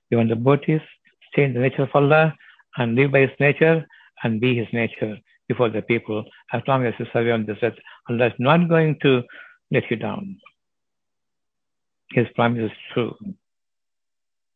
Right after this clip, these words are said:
If you are virtuously his, and your life is in virtue of his character,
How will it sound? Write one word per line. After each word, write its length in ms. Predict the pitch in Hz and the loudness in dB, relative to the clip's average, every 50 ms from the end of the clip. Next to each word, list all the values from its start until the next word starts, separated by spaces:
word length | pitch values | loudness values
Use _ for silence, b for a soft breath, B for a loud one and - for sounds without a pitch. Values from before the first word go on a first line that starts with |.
| _ _ _ _ _ _ _ _ _ _ _ _ _ _ _ _ _ _ _ _ _ _ _ _ _ _ _ _ _ _ _ _ - | _ _ _ _ _ _ _ _ _ _ _ _ _ _ _ _ _ _ _ _ _ _ _ _ _ _ _ _ _ _ _ _ 0
If 200 | 135 131 - - | 0 0 0 0
you 320 | 127 123 139 156 - - | 0 2 2 2 2 2
are 200 | - 123 110 107 | 0 0 0 0
virtuously 600 | 110 110 113 110 - - 135 120 - - 113 113 110 - | 0 -2 -4 -2 -2 -2 -4 -4 -4 -4 -8 -8 -6 -4
his, 140 | - 120 113 - - - - - - - - _ _ _ _ _ _ _ _ _ _ B B B B B B B B B B B _ _ _ _ _ _ - | -4 -4 -4 -4 -10 -20 -20 -20 -20 -20 -20 _ _ _ _ _ _ _ _ _ _ B B B B B B B B B B B _ _ _ _ _ _ 0
and 300 | 120 117 113 117 113 113 | 2 4 4 6 6 6
your 180 | 113 113 113 | 6 6 4
life 340 | 104 104 104 123 143 156 147 - | 4 4 4 4 4 4 2 2
is 120 | 127 113 - - - - _ _ - | 0 0 0 -6 -16 -20 _ _ -8
in 180 | - 117 110 107 | -6 -4 -4 -2
virtue 320 | 107 104 - - - 120 | -4 -6 -6 -4 -4 -4
of 160 | 110 110 101 | -2 -2 -4
his 120 | - 110 - - - - | -4 -6 -14 -14 -10 -6
character, 400 | 117 107 104 101 - - 110 | -6 -6 -6 -6 -10 -10 -10